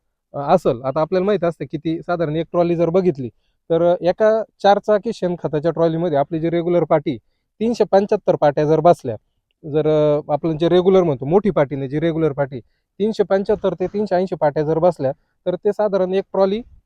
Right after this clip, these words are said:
अ, डिगभर होते. आणि ते, अ, त्या मॉइश्चरप्रमाणे वजन कमी जास्त होतं, कधी तीन टन बसतं, कधी चार टन बसतं, कधी साडेतीन बसतं. आपण एक लमसम तीन, साडेतीन टन धरू. मग त्याला, अ, चार किलो, अ, डिकम्पोजर आणि, अ, म्हणजे स्पीड कंपोस्ट,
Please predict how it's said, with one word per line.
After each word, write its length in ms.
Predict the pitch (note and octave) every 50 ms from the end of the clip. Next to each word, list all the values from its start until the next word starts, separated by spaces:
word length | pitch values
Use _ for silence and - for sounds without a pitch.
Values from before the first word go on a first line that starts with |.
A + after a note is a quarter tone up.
| _ F3+ F3 F3
अ, 280 | F3 E3 D#3+ D#3+ D#3
डिगभर 440 | D#3 D3+ D#3 E3+ E3+ E3 E3+ F3 F#3+
होते. 380 | G3 D#3+ F3 F#3 D3 - C3 B2+
आणि 80 | C3 - -
ते, 80 | G3 G3+ G#3+ - _ _ _ _ -
अ, 260 | - C#3+ C#3+ C#3 C#3
त्या 140 | C#3+ - F#3
मॉइश्चरप्रमाणे 640 | F#3 G#3+ A3+ - - G3+ F3 - G3 F#3+ G3 F#3+ G3
वजन 260 | G3 G3+ F#3+ G3+ G3 F#3+
कमी 180 | - G3 G3+ G3
जास्त 220 | F#3+ G3+ G3 -
होतं, 140 | E3 D3 D#3+
कधी 220 | - G3 F3+ F3+
तीन 260 | E3 - G3+ G3 F#3+ F3+
टन 240 | - G3 F#3 F#3
बसतं, 240 | F3+ F#3+ F#3 - E3+
कधी 180 | D#3 F3+ F#3 F3+
चार 180 | - - E3
टन 200 | D#3+ D#3+ E3+ E3
बसतं, 220 | E3+ F3 - - E3
कधी 180 | F3+ F3+ F3
साडेतीन 380 | D#3+ - D#3 C#3 B2+ C#3 C#3 C3+
बसतं. 300 | C#3 D3 - _ _ B2 A#2 _ _ _ _ _ _ -
आपण 200 | D3+ E3+ F#3+ G3+
एक 80 | F#3+ -
लमसम 280 | G3+ G#3+ G#3+ - G3 F#3
तीन, 180 | F3 - G#3+ G#3+
साडेतीन 400 | G3 F#3 D#3+ D3+ E3+ E3 D#3+ D#3+
टन 140 | - F#3+ G3 A#3+ F#3
धरू. 220 | D#3+ E3 C#3 A#2+ - _ _ _ _ _ _ _ _
मग 100 | F3+ G#3 G#3+ - - -
त्याला, 260 | G3 G3 G#3 A3 A3+ A#3 A#3 - _ -
अ, 400 | E3+ D3+ D3 D3 D3 D3 D3 C#3+ - -
चार 160 | - F3+ F#3+ F#3 -
किलो, 260 | G3+ G3 G3 G3+ G3+ - _ _ _ _ _ _ _ _ _ _ - D3
अ, 340 | C#3+ C#3 C#3 C#3 C#3 C#3 C#3+ C#3
डिकम्पोजर 540 | D3 F3+ - F#3 F3+ F3+ F3+ F#3 E3 E3+ F#3 G#3+ - _ _ _ _ _ _
आणि, 420 | D#3 C#3 C#3+ D#3 D#3+ D#3+ E3 E3 -
अ, 380 | - D#3 D#3+ D3+ D3 C#3+ C#3+
म्हणजे 240 | C#3 C#3 D3 C3+ D3
स्पीड 200 | - - G3 E3+
कंपोस्ट, 400 | D#3 F#3 E3 D#3+ F#3 F3+ - _